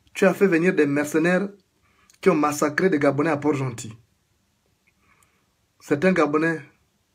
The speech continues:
ont été enterrés dans des fosses communes à Tchengue. Et pour éviter qu'on ne découvre ces charniers, tu as implanté une base militaire qui est jusqu'à ce jour. Comme si cela ne suffisait pas,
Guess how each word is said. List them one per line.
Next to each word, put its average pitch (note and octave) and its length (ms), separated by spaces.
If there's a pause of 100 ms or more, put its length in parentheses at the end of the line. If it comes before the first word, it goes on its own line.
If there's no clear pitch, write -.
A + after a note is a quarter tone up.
(160)
ont E3 80
été D3+ 260
enterrés D3 380
dans E3 120
des C#3 100
fosses E3+ 260
communes D3 340
à C3+ 80
Tchengue. C3 460 (1300)
Et D3 120
pour D#3 220
éviter D#3+ 480
qu'on F#3+ 140
ne D#3+ 80
découvre C#3+ 640
ces - 160
charniers, D3+ 560 (840)
tu E3+ 200
as D3+ 120
implanté D3 720 (440)
une D#3+ 120
base D3 320
militaire C#3 560 (960)
qui D#3+ 220
est E3 240
jusqu'à C#3 400
ce C#3 180
jour. A#2+ 240 (1700)
Comme A3+ 180
si G3 160
cela F#3 220
ne F#3+ 80
suffisait E3 440
pas, - 320